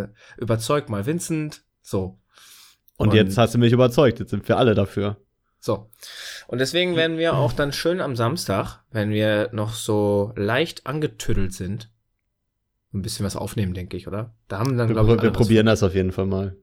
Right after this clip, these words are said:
Speaker 2: Wir
Speaker 1: Ja.
Speaker 2: behalten das mal im Hinterkopf. Es gibt genug Kölsch, um wieder auf die Beine zu kommen.
Speaker 1: Das ist doch super toll.
Speaker 2: Ja.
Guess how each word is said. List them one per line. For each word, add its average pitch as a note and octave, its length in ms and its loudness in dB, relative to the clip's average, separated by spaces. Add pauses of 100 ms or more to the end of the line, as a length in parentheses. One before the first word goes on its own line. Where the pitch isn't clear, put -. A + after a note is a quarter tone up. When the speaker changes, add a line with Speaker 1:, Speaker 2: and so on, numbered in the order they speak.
(180)
Speaker 2:
Wir G2+ 280 -4
Speaker 1:
Ja. G2 400 -2 (220)
Speaker 2:
behalten A2 240 4
das A2 140 4
mal A2 80 4
im G#2 60 2
Hinterkopf. A#2 540 4
Es - 120 -10
gibt - 200 -2
genug A2 260 0
Kölsch, A2 360 4
um G#2+ 100 2
wieder G#2 120 4
auf G2 100 0
die G2 80 -4
Beine G2+ 300 2
zu - 120 -12
kommen. A2 420 0 (420)
Speaker 1:
Das A2+ 180 -10
ist G2+ 220 -10
doch F#2 140 -14
super F#2+ 640 -8
toll. G#2 340 -12 (360)
Speaker 2:
Ja. - 200 -8